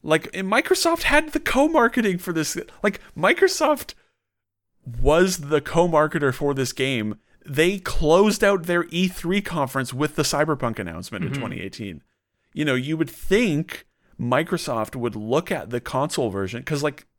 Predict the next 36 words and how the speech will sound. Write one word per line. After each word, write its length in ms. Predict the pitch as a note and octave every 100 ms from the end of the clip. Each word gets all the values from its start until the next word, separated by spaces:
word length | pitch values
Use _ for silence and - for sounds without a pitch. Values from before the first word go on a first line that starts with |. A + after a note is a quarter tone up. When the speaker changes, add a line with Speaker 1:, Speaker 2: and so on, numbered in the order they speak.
| _ -
Speaker 1:
it's 140 | C3
not 140 | E3+ G3
like 140 | F#3+
they 220 | A2+ A#2 C3+
wouldn't 440 | A#2+ A2 C#3 B2+
have 160 | B2+ G2
known, 640 | F#2+ G#2+ C3 E2 F#2 B2+ -
right? 320 | G2 G#2+ C#3+ -
Surely 540 | - - D3 A2 F#2
someone 400 | G2 C3 D3+ D#3+
at 100 | B2+
Microsoft 540 | G#2+ A#2+ B2 - A2+ -
saw 380 | - A#2 A#2 B2
the, 260 | A#2 G#2 - _ _ _ _
the 140 | A2+ G#2+
X, 200 | C3+ E3+
Speaker 2:
Yeah, 100 | F#3
Speaker 1:
the, 60 |
the, 380 | D#3+ C3 B2+ C#3
Speaker 2:
you, 60 | A#2+
Speaker 1:
the, 160 | B2
Speaker 2:
you 140 | A#2+ C3 C3+
Speaker 1:
and, 180 | C#3+
and 180 | C#3 D3
they 80 | C#3
were 140 | C3+
like, 400 | B2+ A#2+ A#2+ - -
"Oh, 140 | - C#4+
whatever, 380 | G#2+ A2 G#2 C#3
this 200 | C3 E3
is 120 | C3+
fine. 360 | D#2+ F2 A2 - _ _
It'll 180 | - D3+
get 200 | D3 -
patched 400 | - A#2 A2+ -
quickly." 520 | - A2 - A2+ C3